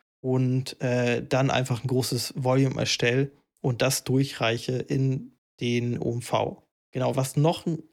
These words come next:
anderes Problem war, eigentlich das größere Problem war, nämlich du kannst das nicht richtig backuppen mit dem P B S, wenn du die Platten so durchgereicht hast. Dann fällt er nämlich.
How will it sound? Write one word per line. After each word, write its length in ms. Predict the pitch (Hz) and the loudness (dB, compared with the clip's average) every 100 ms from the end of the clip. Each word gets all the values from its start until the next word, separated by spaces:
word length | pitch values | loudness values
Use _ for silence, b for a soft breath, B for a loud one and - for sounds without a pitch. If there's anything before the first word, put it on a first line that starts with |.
| _ | _
anderes 400 | 139 185 170 131 | 0 2 4 2
Problem 380 | - 123 127 139 | -2 0 2 2
war, 100 | 156 | 2
eigentlich 200 | 127 135 | 2 -2
das 220 | 127 - | -4 -2
größere 440 | - 147 156 127 120 | 2 2 4 0 0
Problem 360 | 123 123 123 | 0 0 2
war, 80 | 127 | 2
nämlich 400 | 127 143 165 - b _ _ | 2 2 0 -4 b _ _
du 320 | 131 131 127 - | -2 0 0 -2
kannst 480 | - 139 156 - _ _ | 0 2 2 -2 _ _
das 260 | 135 139 - | -4 -2 0
nicht 180 | 131 | 0
richtig 360 | 135 - - - _ _ | 0 -2 -4 -8 _ _
backuppen 380 | 131 127 - 143 | -4 -2 0 0
mit 140 | 127 | 0
dem 120 | 131 127 | 0 0
P 160 | 127 | 0
B 100 | 120 | 0
S, 380 | - 160 - - | 2 0 0 0
wenn 120 | 127 | 0
du 80 | 127 | 2
die 120 | 123 | 0
Platten 320 | 120 131 - | 0 0 2
so 100 | 131 | 0
durchgereicht 640 | 123 135 - 127 110 113 - | 2 2 2 0 2 0 0
hast. 320 | 117 - - _ _ _ | -2 -2 -10 _ _ _
Dann 260 | 123 123 120 | -4 -2 -2
fällt 320 | - 147 160 | 2 2 4
er 80 | 160 | 4
nämlich. 480 | 151 160 196 - | 4 4 2 -2